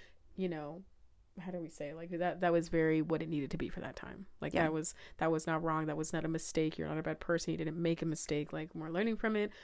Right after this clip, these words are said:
Speaker 1: Um, for, and that, and that's where, like, when I say things like, "Oh man,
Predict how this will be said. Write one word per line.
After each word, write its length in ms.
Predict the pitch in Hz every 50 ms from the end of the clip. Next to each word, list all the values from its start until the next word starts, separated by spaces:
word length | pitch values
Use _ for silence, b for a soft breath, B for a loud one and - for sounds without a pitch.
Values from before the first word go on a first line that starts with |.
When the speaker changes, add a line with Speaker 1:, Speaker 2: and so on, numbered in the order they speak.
| b b b
Speaker 1:
Um, 100 | - 170
for, 220 | 175 - 185 180 B B B B B B
and 160 | 190 190 190
that, 160 | 202 208 -
and 140 | 190 196 196
that's 220 | 208 214 214 -
where, 260 | 220 208 208 202 202
like, 320 | 175 185 180 175 175 175 -
when 240 | 185 180 175 175 175
I 100 | 170 175
say 220 | - - 190 185
things 300 | 180 - 175 175 165 -
like, 180 | 165 156 - -
"Oh 140 | 185 175
man, 320 | 170 165 156 156 151 156